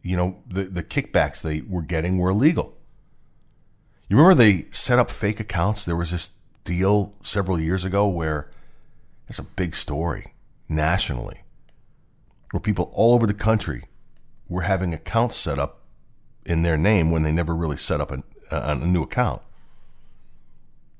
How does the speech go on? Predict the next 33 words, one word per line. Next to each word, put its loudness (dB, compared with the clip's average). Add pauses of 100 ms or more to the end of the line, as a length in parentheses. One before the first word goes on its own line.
(200)
But 2
because 4 (220)
people 4
in 6
the 2
bank, 2 (2250)
you 0
know, 4
that 0
work 2
at -8
those 2
desks, 0
when 0
you 0
go 0
in 0
there, -2
you -4 (420)
see -4
'em 0
there 0
on -2
the -2
left -4
or -12
the -6
right -2
or -4
wherever -6
they -6
are, -4
and, -10